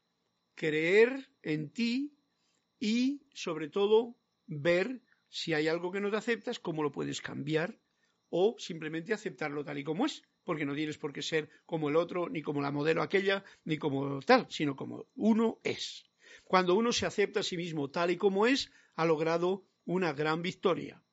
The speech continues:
Y de eso es de lo que se trata. ¿Esto tiene que ver, Carlos, con el mental? Yo, mm, te digo, bueno, no puedo definirlo de esta forma. Sí,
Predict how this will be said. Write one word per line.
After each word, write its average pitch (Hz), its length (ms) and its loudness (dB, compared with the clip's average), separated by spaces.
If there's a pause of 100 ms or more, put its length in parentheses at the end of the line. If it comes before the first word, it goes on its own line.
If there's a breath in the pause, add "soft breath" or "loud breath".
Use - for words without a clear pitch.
(260 soft breath)
Y 156 160 -2
de 160 100 4
eso 180 160 2
es 170 60 0
de 165 80 2
lo 147 80 0
que 147 80 -8
se 147 140 -4
trata. - 340 -10 (440 soft breath)
¿Esto 226 280 6
tiene 233 200 2
que 220 100 6
ver, 220 140 10
Carlos, 208 360 0
con 190 160 2
el 190 100 0
mental? 190 420 4 (260 loud breath)
Yo, 196 420 4
mm, 190 380 -8
te 180 160 -2
digo, 151 220 -2
bueno, 151 320 -2
no 185 320 -4
puedo 190 280 2
definirlo 180 540 -2
de 165 80 0
esta 160 180 0
forma. 147 400 2 (340 soft breath)
Sí, - 540 4